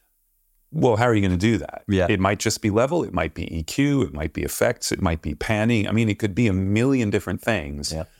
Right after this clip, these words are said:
Speaker 1: but it's what's appropriate to that song at that moment and that element that's within the song. And that's gonna be different every time. You have a template, so you've got, you know, stuff that works more than once, but then you've gotta build bespoke stuff. And it,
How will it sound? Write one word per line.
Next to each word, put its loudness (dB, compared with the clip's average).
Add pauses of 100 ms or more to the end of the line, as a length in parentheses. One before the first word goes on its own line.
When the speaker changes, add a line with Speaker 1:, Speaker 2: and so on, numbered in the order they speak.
(320)
Speaker 1:
but 4
it's 0
what's 2
appropriate 0
to -4
that -2
song 0
at -2
that 0
moment 2
and 0
that -2
element 0 (260)
that's -2
within 2
the 2
song. -2 (340)
And 2
that's 2
gonna 4
be 2
different 0
every -4
time. -6 (140)
You 2
have 4
a 2
template, 0
so -2
you've 2
got, 0
you 2
know, 0
stuff -2
that 0
works 0 (300)
more 4
than 0
once, 0 (540)
but 2
then 2
you've 2
gotta 0
build -2
bespoke -2
stuff. -2
And 0
it, -2